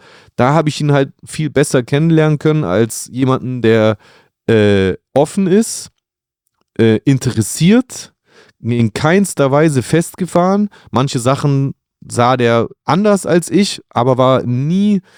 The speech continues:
so, äh, borniert, dass er irgendwie nicht in der Lage gewesen wäre, sich meinen Standpunkt anzuhören. Und hier und da hat er, glaub ich, sogar auch Standpunkte für sich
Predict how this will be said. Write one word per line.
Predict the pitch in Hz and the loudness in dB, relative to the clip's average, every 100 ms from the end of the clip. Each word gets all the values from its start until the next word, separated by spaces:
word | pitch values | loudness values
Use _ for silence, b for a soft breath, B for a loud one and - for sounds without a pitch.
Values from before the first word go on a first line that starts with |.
| b b | b b
so, | 113 113 117 160 175 170 - - | -8 -6 0 2 4 4 2 2
äh, | 131 131 | 4 4
borniert, | 123 117 123 131 160 165 | 4 2 2 4 2 2
dass | 135 127 | -2 0
er | 127 | 2
irgendwie | 135 135 | 2 2
nicht | 135 127 | 0 -2
in | 123 | 0
der | 120 | 2
Lage | 117 143 131 | 2 2 0
gewesen | 123 131 127 117 | 0 2 2 2
wäre, | 120 | 2
sich | 117 107 117 | 2 -2 -2
meinen | 117 131 151 151 | 0 2 0 0
Standpunkt | - 143 151 143 | -2 -2 -2 -4
anzuhören. | 90 139 - 143 139 147 | -2 -2 0 2 4 2
Und | 139 120 | 2 0
hier | 135 | 2
und | 135 | 2
da | 113 127 | 2 0
hat | 139 | 0
er, | 127 | 0
glaub | 127 131 | 0 0
ich, | |
sogar | - 131 127 | -4 -2 0
auch | 98 127 - b b b | 2 0 -6 b b b
Standpunkte | - 113 131 127 139 131 131 | -4 -2 -2 -2 -4 -4 -8
für | - 120 | -8 -8
sich | 117 123 - | -6 -10 -12